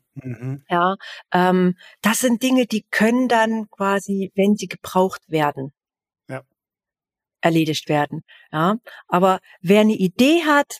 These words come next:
Speaker 2: der kann von mir aus auch gleich da rausgehen und loslegen, umsetzen, machen, einfach machen.
Speaker 1: Richtig gut.
Speaker 2: D-, der
Speaker 1: Ich wa-
Speaker 2: Rest, der Rest kommt wirklich von alleine.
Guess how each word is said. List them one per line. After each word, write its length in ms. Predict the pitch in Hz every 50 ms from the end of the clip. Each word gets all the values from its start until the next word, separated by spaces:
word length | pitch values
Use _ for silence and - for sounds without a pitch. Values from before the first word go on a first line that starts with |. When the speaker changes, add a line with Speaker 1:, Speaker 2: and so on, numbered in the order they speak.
| _ _ -
Speaker 2:
der 100 | 135 -
kann 240 | - - 190 233 233
von 160 | 202 175 180
mir 160 | 180 220 220
aus 80 | 208 -
auch 140 | 156 -
gleich 280 | - - 175 240 269 -
da 120 | - 185
rausgehen 600 | 160 - 156 147 147 - - _ 147 147 147 143
und 120 | 151 143 139
loslegen, 560 | 151 143 143 143 - - 143 139 139 147 143
umsetzen, 640 | - 233 302 320 - - 156 143 - - - 135 147
machen, 320 | 196 262 - 233 170 139 - _
einfach 380 | - 262 339 - - - 285 - _ _ _ _ -
machen. 280 | 262 285 - 185 180 - _ _ _ _ _ - - -
Speaker 1:
Richtig 280 | - - - 123 -
gut. 300 | - - 135 127 - _ _ _ -
Speaker 2:
D-, 60 | 185
der 200 | - 208 208 202
Speaker 1:
Ich 60 | 202
wa- 60 | 269
Speaker 2:
Rest, 200 | 311 262 - - _ _ _ _ 233
der 120 | 226 233
Rest 280 | 294 349 - - - -
kommt 280 | - 277 320 349 -
wirklich 280 | 302 302 - 294 - -
von 160 | - 269 262
alleine. 500 | 240 220 220 220 233 269 269 208 165